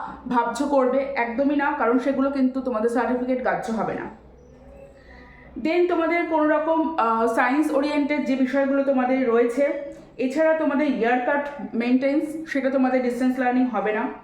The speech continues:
ভিজুয়াল আর্টস অ্যান্ড সায়েন্স এবং অ্যাভিয়েশন, এই বিষয়গুলো কিন্তু বাদ দেওয়া হয়েছে। এছাড়াও, এছাড়াও কিন্তু তোমাদের tourism and hospitality, এই বিষয়টা তোমাদের বাদ দিয়ে দেওয়া হয়েছে ডিস্টেন্স এডুকেশন থেকে।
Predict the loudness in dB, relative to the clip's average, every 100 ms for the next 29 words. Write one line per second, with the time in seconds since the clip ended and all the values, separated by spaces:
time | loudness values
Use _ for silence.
0 | -20 -20 -8 -4 -2 2 2 2 2 0
1 | -2 -6 -4 0 0 0 0 2 0 0
2 | -10 -14 -4 0 0 0 -4 -4 -2 0
3 | 0 -4 -6 -8 -10 -18 -20 -10 -4 0
4 | 0 2 2 2 0 0 2 0 0 -2
5 | -2 -2 -4 -2 -4 -2 0 0 0 -4
6 | -10 -10 -6 -6 0 0 2 0 2 2
7 | 2 -2 0 0 0 -2 0 0 0 -2
8 | -2 -2 -2 -6 -6 -6 -8 -10 -12 -12
9 | -14 -18 -20 -14 -4 -2 0 0 0 0
10 | 0 2 2 2 2 0 0 2 2 2
11 | 2 0 -2 0 -2 -2 -4 -4 -4 -6
12 | -6 -8